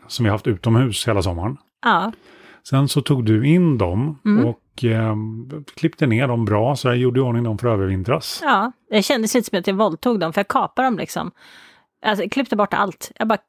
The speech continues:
Speaker 2: klippte ner dem till små pinnar, för jag
Speaker 1: Mm.
Speaker 2: tänkte att, eh,
Speaker 1: De är bokstavligen små pinnar.
Speaker 2: de är verkligen små pinnar. Nej, men alltså, jag vet, förra året klippte jag inte ner någon chili alls, så det gick jättebra. De var ju jättefina och stora hela vintern. Det var ju först på våren som de började tappa bladen.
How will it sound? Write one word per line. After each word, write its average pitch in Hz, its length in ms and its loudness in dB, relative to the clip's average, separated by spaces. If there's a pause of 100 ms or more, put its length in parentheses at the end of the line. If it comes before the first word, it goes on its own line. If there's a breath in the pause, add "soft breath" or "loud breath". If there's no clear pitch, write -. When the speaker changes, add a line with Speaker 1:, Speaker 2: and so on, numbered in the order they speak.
Speaker 2:
klippte 247 420 0
ner 208 180 2
dem 175 180 -2
till - 180 -4
små 208 180 -2
pinnar, 180 640 -2
för - 140 -2
jag 202 80 2
Speaker 1:
Mm. 147 120 6
Speaker 2:
tänkte 180 240 -2
att, - 240 -8
eh, - 80 -2
Speaker 1:
De 131 140 2
är 135 80 -2
bokstavligen 127 600 0
små 110 180 -2
pinnar. 104 240 -2
Speaker 2:
de 254 200 2
är 254 40 0
verkligen 262 320 0
små 254 160 -4
pinnar. 185 340 -2
Nej, 240 200 2
men 254 220 2
alltså, 240 220 0
jag 240 140 0
vet, 240 140 -6
förra 262 200 2
året 254 180 2
klippte 226 220 -4
jag 214 40 2
inte 196 140 -2
ner 175 160 0
någon 170 120 -6
chili 165 220 -4
alls, 160 220 -4
så - 80 -2
det 240 60 2
gick 269 140 0
jättebra. 196 420 -2 (320)
De 202 180 0
var 294 60 2
ju 262 140 2
jättefina 240 720 0
och 170 80 -2
stora 175 260 -2
hela 175 240 2
vintern. 208 320 -2
Det 175 60 -2
var 240 100 2
ju 294 60 2
först - 240 -2
på 190 80 -2
våren 240 440 2
som 190 100 -2
de 180 80 -2
började 170 160 -4
tappa - 260 -2
bladen. - 400 -6